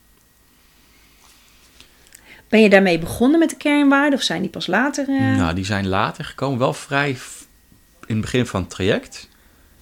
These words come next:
Speaker 2: Ehm, het is heel interessant. Ik begon natuurlijk met, eh, eh, hele zakelijke, praktische kernwaarden.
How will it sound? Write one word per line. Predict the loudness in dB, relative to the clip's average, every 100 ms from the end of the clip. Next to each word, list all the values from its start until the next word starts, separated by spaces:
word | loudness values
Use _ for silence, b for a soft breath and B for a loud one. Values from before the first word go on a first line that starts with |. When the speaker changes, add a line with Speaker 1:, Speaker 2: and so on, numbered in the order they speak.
| b b b b _ -16
Speaker 2:
Ehm, | -8 -6 -4 -4 -4
het | -6
is | -4
heel | -2
interessant. | -2 -2 -4
Ik | -6
begon | -8 -6 -4
natuurlijk | -4 -4
met, | -6 -8
eh, | -12 -8 -8 -8 -10 -10
eh, | -8 -8 -8 -8 -6
hele | -4 -4 -4 -6
zakelijke, | -6 -6 -6 -10 -12
praktische | -12 -12 -12 -10
kernwaarden. | -8 -8 -10 -12 -14